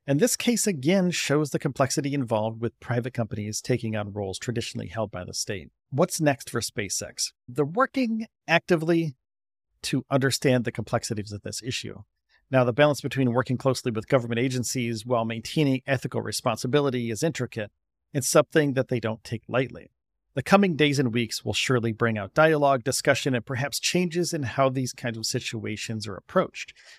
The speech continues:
not just by SpaceX, but by the entire tech industry, possibly.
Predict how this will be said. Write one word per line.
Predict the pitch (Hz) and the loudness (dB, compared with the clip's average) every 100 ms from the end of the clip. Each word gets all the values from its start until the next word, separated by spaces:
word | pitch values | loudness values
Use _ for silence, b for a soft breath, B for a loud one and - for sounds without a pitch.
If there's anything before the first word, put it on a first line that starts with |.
| _ | _
not | 170 | 4
just | 185 214 | 4 -2
by | 220 | -2
SpaceX, | 180 - 131 - 120 117 - B B B _ | -4 0 0 2 -2 -2 -6 B B B _
but | 185 220 _ | 2 2 _
by | 165 190 185 170 | 4 4 0 -4
the | 165 | -6
entire | 160 - 165 165 | -6 0 2 2
tech | 156 190 - | 2 -2 2
industry, | 156 - 107 | 0 0 -6
possibly. | 101 117 117 - - 71 | -6 -8 -8 -12 -16 -20